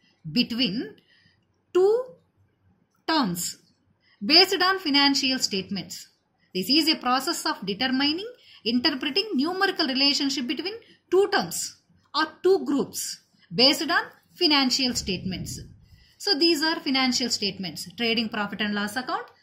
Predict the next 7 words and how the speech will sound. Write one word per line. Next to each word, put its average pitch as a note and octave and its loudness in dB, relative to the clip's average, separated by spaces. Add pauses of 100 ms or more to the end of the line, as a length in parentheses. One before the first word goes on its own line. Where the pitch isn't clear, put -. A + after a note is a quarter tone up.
(100)
and A3 -4
balance F#3+ -4
sheet. E3+ -8 (1500)
Okay, A#3+ -4 (440)
so C4+ -4 (2500)
it D4+ 0
measures, G#3+ 0